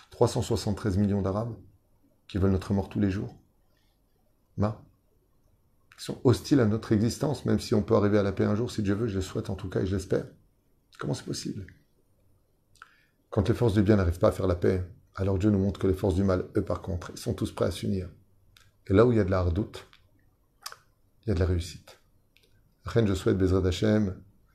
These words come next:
à cette merveilleuse famille, euh, Seror,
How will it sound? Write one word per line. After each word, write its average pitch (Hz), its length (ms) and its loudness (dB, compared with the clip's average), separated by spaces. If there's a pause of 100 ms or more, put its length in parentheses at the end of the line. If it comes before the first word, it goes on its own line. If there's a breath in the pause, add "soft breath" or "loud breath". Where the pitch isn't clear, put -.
(200)
à - 40 -6
cette 95 200 0
merveilleuse 101 420 6
famille, 101 460 4 (1500)
euh, 98 340 0
Seror, 101 640 8